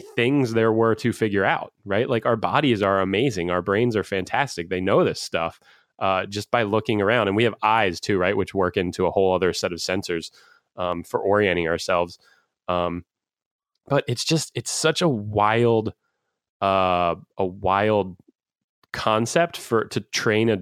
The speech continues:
a mechanical device to figure these things out. And then you realize that all of those things are really just to orient the drone relative to our planet Earth,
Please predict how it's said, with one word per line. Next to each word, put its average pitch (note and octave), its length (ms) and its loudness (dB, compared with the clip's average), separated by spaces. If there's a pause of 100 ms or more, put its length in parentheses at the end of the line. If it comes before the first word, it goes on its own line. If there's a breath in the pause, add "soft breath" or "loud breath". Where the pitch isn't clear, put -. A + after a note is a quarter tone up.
(140)
a G2+ 100 -4
mechanical G2 640 -2
device F2+ 460 -2
to G#2+ 80 -8
figure F#2+ 260 -2
these F#2 180 -2
things F#2+ 240 -2
out. G2+ 300 0 (320 loud breath)
And C3+ 160 2
then E3+ 100 2
you F#3 140 4
realize C3+ 440 2
that A2+ 160 2 (100)
all C3 200 4
of C3+ 120 0
those A#2+ 220 2
things B2 240 2
are G#2 80 2
really A#2 260 2
just G#2+ 200 -2
to - 60 -8
orient G2+ 500 2
the F#2+ 80 -2
drone G2 380 2
relative F#2 600 -2
to F2+ 360 -2 (140)
our F#2 140 2
planet G2 360 -2
Earth, C#3 280 0